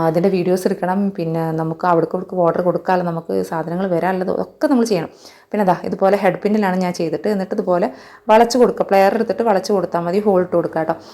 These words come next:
പിന്നെ ഇവിടെ ഒരു മിസ്റ്റേക്ക് വന്നു വെച്ചാൽ ഞാൻ ഒരു എയ്റ്റ് എം എമ്മിൻ്റെ ഹാഫ് ബീഡാണ് എടുത്തിട്ടുണ്ടായിരുന്നത്. നമുക്ക് എൻ്റെ അടുത്ത് രണ്ട് ടൈപ്പ് ഉണ്ട്, ഫൈവ് എം എമ്മിൻ്റെ ഉണ്ട്, എയ്റ്റ് എം എം ഉണ്ട്. അപ്പോൾ എനിക്ക് തോന്നിയിട്ടുള്ളത് എയ്റ്റ് എം എം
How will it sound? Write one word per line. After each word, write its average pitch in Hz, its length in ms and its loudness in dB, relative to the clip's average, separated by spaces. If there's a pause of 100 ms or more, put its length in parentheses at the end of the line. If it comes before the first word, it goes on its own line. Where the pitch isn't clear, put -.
(220)
പിന്നെ 240 160 4
ഇവിടെ 247 180 6
ഒരു 262 80 4
മിസ്റ്റേക്ക് 208 380 2
വന്നു 180 160 0
വെച്ചാൽ 170 240 0 (960)
ഞാൻ 202 180 6 (180)
ഒരു 202 180 6
എയ്റ്റ് 208 180 2
എം 226 100 2
എമ്മിൻ്റെ 226 240 2
ഹാഫ് 262 200 2
ബീഡാണ് 170 240 4
എടുത്തിട്ടുണ്ടായിരുന്നത്. 156 640 -4 (460)
നമുക്ക് 196 280 0
എൻ്റെ 208 140 4
അടുത്ത് 214 180 -2
രണ്ട് 202 260 2
ടൈപ്പ് 175 240 2
ഉണ്ട്, 156 140 -2 (120)
ഫൈവ് 175 240 2
എം 190 100 2
എമ്മിൻ്റെ 214 240 2
ഉണ്ട്, 185 120 0 (120)
എയ്റ്റ് 175 180 0
എം 160 80 -4
എം 160 100 -8
ഉണ്ട്. 156 180 -8
അപ്പോൾ - 140 -6
എനിക്ക് 214 220 -2
തോന്നിയിട്ടുള്ളത് 175 580 -2 (160)
എയ്റ്റ് 185 180 -2
എം 208 100 -2
എം 220 60 0